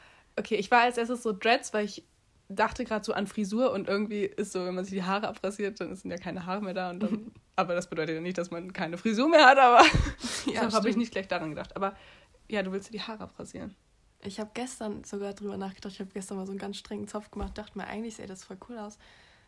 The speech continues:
Speaker 2: Aber ich glaub, ich trau mich das noch nicht.
Speaker 1: Ich hab 'n, äh, also, warte mal, wann war denn das? Zwe-, zweitausendachtzehn? Äh, es war jemand, mit dem ich in eine Schule gegangen bin und wir waren auch zusammen in Frankreich im Urlaub und so und es war richtig cool.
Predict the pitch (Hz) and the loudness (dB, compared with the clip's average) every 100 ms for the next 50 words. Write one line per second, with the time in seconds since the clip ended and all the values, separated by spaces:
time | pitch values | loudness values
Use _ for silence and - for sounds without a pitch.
0 | _ - 180 185 185 180 180 - 175 185 | _ -8 -6 -6 -8 -10 -10 -10 -12 -10
1 | 196 190 185 190 196 _ _ _ - _ | -14 -12 -10 -10 -12 _ _ _ -20 _
2 | _ _ _ - - 214 - 214 202 202 | _ _ _ -12 -4 -4 -4 -10 -8 -8
3 | 202 202 - _ _ _ _ _ _ _ | -10 -12 -16 _ _ _ _ _ _ _
4 | - 214 202 202 208 202 196 _ _ _ | -12 -8 -6 -4 -6 -8 -10 _ _ _
5 | _ - 196 196 185 196 190 190 185 _ | _ -8 -6 -6 -6 -6 -6 -8 -10 _
6 | - 185 185 202 196 190 - 202 - - | -20 -14 -10 -8 -8 -10 -10 -12 -14 -12
7 | 190 185 - 196 - - 294 381 _ _ | -10 -10 -12 -12 -12 -10 -8 -8 _ _
8 | - - - _ 202 196 190 180 185 - | -20 -20 -20 _ -6 -4 -4 -6 -8 -6
9 | 190 185 185 190 185 185 185 185 185 - | -4 -4 -4 -4 -2 -4 -4 -6 -8 -14
10 | - - - 190 180 185 - 208 214 220 | -18 -20 -10 -8 -8 -10 -8 -8 -6 -6
11 | 226 226 220 190 185 190 175 180 196 285 | -8 -6 -6 -6 -8 -8 -8 -8 -10 -12
12 | 190 180 - - 180 165 170 190 - 185 | -12 -12 -12 -10 -8 -6 -6 -10 -10 -10
13 | 190 190 - 196 214 240 240 233 214 185 | -8 -10 -8 -6 -4 -4 -6 -6 -6 -10
14 | 185 - - 208 254 | -10 -18 -12 -6 -6